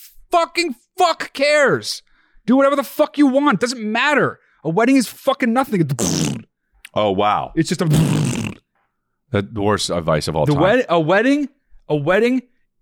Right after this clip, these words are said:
Speaker 1: is just
Speaker 2: The quickness of going from just to the sound
Speaker 1: <laughs>
Speaker 2: is so stupid.
Speaker 1: The wedding
Speaker 2: Look,
Speaker 1: is just
Speaker 2: all right, look, dude.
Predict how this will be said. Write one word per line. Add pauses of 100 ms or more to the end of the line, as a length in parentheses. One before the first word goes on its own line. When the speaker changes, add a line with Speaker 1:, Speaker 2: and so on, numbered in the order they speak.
(200)
Speaker 1:
is
just
Speaker 2:
The
quickness
of
going
from
just (280)
to
the
sound (340)
Speaker 1:
<laughs>
Speaker 2:
is
so
stupid. (120)
Speaker 1:
The
wedding
Speaker 2:
Look,
Speaker 1:
is
just
Speaker 2:
all
right,
look,
dude.